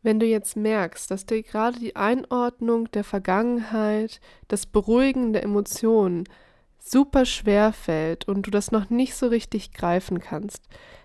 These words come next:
dann kann es sinnvoll sein, mit jemandem Professionellen von außen noch mal darüber zu sprechen.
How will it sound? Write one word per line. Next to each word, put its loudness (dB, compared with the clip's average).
dann 2
kann 2
es 2
sinnvoll 4
sein, 2
mit 0
jemandem 4
Professionellen 2
von -4
außen 0
noch -2
mal 0
darüber 0
zu -10
sprechen. -8